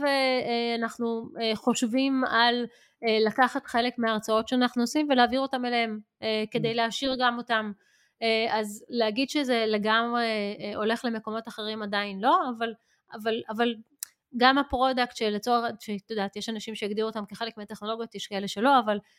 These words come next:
Speaker 2: מהמם.
Speaker 1: אה, הפרודקט הוא לגמרי גם עוד איזושהי שלוחה שאנחנו, אה, אה,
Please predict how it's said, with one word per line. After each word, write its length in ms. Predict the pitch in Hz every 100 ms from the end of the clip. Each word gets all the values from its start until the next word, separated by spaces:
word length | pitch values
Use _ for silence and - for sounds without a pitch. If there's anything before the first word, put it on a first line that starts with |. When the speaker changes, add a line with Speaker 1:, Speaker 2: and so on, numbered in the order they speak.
| -
Speaker 2:
מהמם. 100 | 180
Speaker 1:
אה, 200 | 214 -
הפרודקט 480 | 214 247 262 269 254
הוא 80 |
לגמרי 520 | 226 220 233 240 233 226
גם 240 | 240 240 240
עוד 220 | 240 240
איזושהי 360 | 240 240 247 226
שלוחה 420 | 247 226 233 226 - _
שאנחנו, 640 | - 220 220 220 233 220 220
אה, 40 | 214 208 214 -
אה, 160 | 220